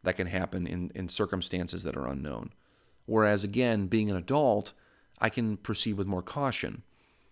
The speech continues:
right? I can proceed with a bit more analysis happening. Okay, what could happen here? I've seen this before, or I've, or I've, uh, you know, encountered similar situations.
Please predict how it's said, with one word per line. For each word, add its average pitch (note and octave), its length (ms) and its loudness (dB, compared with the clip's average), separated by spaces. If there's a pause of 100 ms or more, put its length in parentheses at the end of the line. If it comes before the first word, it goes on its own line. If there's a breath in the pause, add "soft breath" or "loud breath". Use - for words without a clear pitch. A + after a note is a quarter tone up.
(400 soft breath)
right? F#2 240 0
I D#2+ 80 2
can A2 180 -2
proceed A#2 480 2
with G#2 180 2
a A2 40 0
bit G2+ 240 2
more G2+ 220 2
analysis G#2+ 600 2
happening. D#2+ 500 -6
Okay, F#2 240 -4
what F#2 180 -2
could F2+ 120 -6
happen F#2+ 300 -4
here? F#2 200 -2
I've F2+ 240 -6 (280 soft breath)
seen G#2+ 220 -2
this F2+ 120 -2
before, A2 520 4
or F#2 80 2
I've, F2+ 260 -2 (500 soft breath)
or F#2 260 0
I've, F2 240 -2
uh, F2 340 -2
you G2 120 -6
know, F#2+ 80 -4
encountered G2+ 460 0
similar G2 280 0
situations. A2+ 600 -4